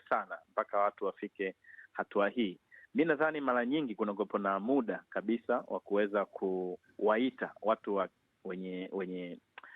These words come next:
wenye milengo hii kuweza kuwasikiliza, eh, ni nini hasa shida zao, kwa maana ya kwamba,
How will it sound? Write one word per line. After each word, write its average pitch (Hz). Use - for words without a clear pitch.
wenye 107
milengo 117
hii 117
kuweza 156
kuwasikiliza, 101
eh, 92
ni 110
nini 135
hasa -
shida 95
zao, 92
kwa 104
maana 107
ya 104
kwamba, 110